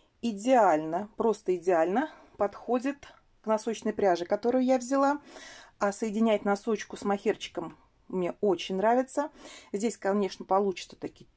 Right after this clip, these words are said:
толстенькие, прям пухленькие изделия. То ли носки, то ли валенки, да. Шикарные варежки могут получиться вязанием всякой мелочевки пузатой.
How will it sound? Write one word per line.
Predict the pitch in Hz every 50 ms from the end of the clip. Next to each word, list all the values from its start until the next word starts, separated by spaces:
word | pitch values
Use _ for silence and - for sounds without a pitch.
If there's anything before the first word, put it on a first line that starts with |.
| _ _ _ _ _ _ _ _ _ _
толстенькие, | - 220 196 151 139 - - - 196 226 - 302
прям | - - 190 185
пухленькие | - - 208 170 - 190 165 175 - - 220 220
изделия. | 220 208 202 254 262 254 262 269 294 - - - - - - - - - - - - - - _ _ _ _ - - - - - - - _ _ _ _
То | - 196
ли | 180
носки, | 165 170 175 - -
то | - - 185
ли | 165 160
валенки, | 156 151 143 139 156 185 202 202 -
да. | 190 185 196 214 240 240 -
Шикарные | - - 226 - - 240 226 190 175 170 160
варежки | 160 151 160 - - 151 - - - - 233 262 269 - -
могут | 254 247 247 254 247 -
получиться | - 247 247 247 - - 269 262 - - - 262 269 262 - _ _ _ _ _ _ _ -
вязанием | 180 196 190 185 196 190 190 185 185 180 170 175 - _ _ _ _ _
всякой | - - 220 190 180 190 170 180 - _ _ _ _
мелочевки | - 190 185 185 185 - 214 185 - 170
пузатой. | - 175 175 180 220 277 294 - 370 349